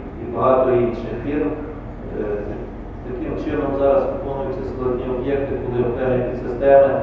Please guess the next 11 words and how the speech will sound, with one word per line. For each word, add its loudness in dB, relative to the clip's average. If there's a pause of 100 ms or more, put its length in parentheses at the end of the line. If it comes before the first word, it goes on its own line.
(340)
поставляються 4
окремими 2
фірмами-виробниками, 2 (520)
і -2 (400)
тим -2
не 2
менше 4 (120)
вони -2
все -6
рівно -2 (100)
повинні -4